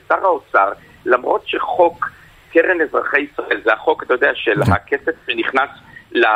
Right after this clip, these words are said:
Speaker 1: ל-, למשק, אה, לאוצר מ-,
Speaker 2: מרווחי
Speaker 1: אה,
Speaker 2: הגז.
Speaker 1: הגז,
Speaker 2: כן.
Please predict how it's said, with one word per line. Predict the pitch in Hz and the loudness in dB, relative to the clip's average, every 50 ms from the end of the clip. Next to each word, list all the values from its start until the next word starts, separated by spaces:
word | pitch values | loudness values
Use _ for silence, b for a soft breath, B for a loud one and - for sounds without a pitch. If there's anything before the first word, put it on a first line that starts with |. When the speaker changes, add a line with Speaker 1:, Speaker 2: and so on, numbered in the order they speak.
| 104 - - | 2 0 -2
Speaker 1:
ל-, | 113 110 107 104 104 - - | -2 0 2 2 0 0 -2
למשק, | 104 104 104 104 113 131 139 - - 170 143 - - - | -2 -2 -2 0 0 -4 -4 0 -2 -4 -4 -4 -12 -10
אה, | - - 107 104 104 104 - | -4 -2 -2 0 0 -2 -4
לאוצר | - 104 101 101 101 98 - - - 139 135 139 | -4 -2 -2 -2 -2 -4 -6 -2 0 0 0 -2
מ-, | 143 135 123 117 123 123 | -4 -6 0 2 4 4
Speaker 2:
מרווחי | 120 117 120 107 - 127 | 6 4 4 4 4 4
Speaker 1:
אה, | 120 | 4
Speaker 2:
הגז. | 117 104 113 | 4 4 4
Speaker 1:
הגז, | 104 95 95 - - - 156 160 156 - - - | 4 4 4 2 2 2 0 0 0 -2 -2 0
Speaker 2:
כן. | - 98 | 0 0